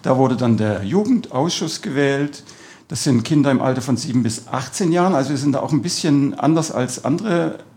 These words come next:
äh, Jugendbeteiligungsformen, die dann oft bis siebenundzwanzig gehen. Wir haben gesagt, nee, Jugendliche, äh, Jugendliche hört mit achtzehn auf, dann haben die andere Interessen.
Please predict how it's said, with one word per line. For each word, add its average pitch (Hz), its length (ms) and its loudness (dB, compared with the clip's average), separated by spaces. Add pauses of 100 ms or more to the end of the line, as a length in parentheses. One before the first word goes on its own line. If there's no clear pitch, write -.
äh, 143 200 0
Jugendbeteiligungsformen, 143 1800 0
die 123 80 0
dann 120 100 2
oft - 160 -6
bis - 140 -6
siebenundzwanzig 127 720 0
gehen. 147 180 0
Wir 135 80 2
haben 135 80 2
gesagt, 123 240 -4
nee, 123 380 2
Jugendliche, 135 1120 -4 (180)
äh, 135 200 0
Jugendliche 139 320 -4
hört 143 140 0
mit 147 100 0
achtzehn 139 340 0
auf, 151 220 0
dann 135 120 0
haben 151 120 4
die 139 80 0
andere 117 240 0
Interessen. 120 560 -2